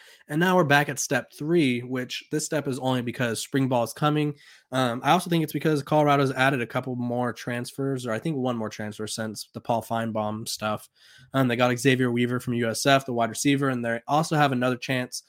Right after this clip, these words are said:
to land Shane Hooks, who's a six-foot-four, um, just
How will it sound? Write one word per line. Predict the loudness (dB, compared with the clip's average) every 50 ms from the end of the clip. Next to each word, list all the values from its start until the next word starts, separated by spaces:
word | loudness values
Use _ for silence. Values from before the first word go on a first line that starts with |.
| _ -20 -20 _ _ _ _ -8
to | -2 0 0 2 2
land | 2 0 0 0 -2 -2
Shane | -2 0 0 0 0
Hooks, | 2 2 2 0 0 -2 -4
who's | -4 -4 -2 -2
a | -4
six-foot-four, | -4 -2 -2 -2 -2 -2 -4 -6 -6 -6 -6 -2 0 2 4 4 4 2 0 -2 _ _ _ -20 -20 _ _ -6
um, | -4 -2 -2 -2 -4 -6
just | -8 -10 -12